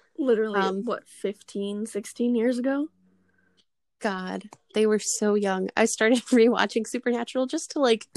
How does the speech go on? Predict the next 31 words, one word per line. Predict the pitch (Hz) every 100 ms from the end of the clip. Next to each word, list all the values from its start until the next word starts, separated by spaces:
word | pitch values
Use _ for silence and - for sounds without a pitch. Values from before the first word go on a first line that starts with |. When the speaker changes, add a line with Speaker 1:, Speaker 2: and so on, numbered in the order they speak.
| - _ _ _
Speaker 2:
find | 208 208
something | 208 202 196
to | 190
do | 185 190
during | 208 190 208
quarantine. | - 196 202 208 226 226
Speaker 1:
Oh, | 226 202 -
God. | - - - - _ -
Speaker 2:
And | 226
I |
was, | 202 - _ _ _ _ _
I | 226
was | 277 254
like, | 214
"This | 240 330
is | 294 -
one | 214 226 330 _
horrible, | _ 294 285 247 214 214 214
two, | - 269 247 226 -
God, | 240 254 220
look | 226
how | 247 240
young | 220 202 208
and | 196
sweet | - 196 190
they | -
look." | - 104 - - -
<laughs> | - - - - _ - - - _ _ - - _ -
Speaker 1:
Part | 247 208 226
of |
me | 262 254 240 214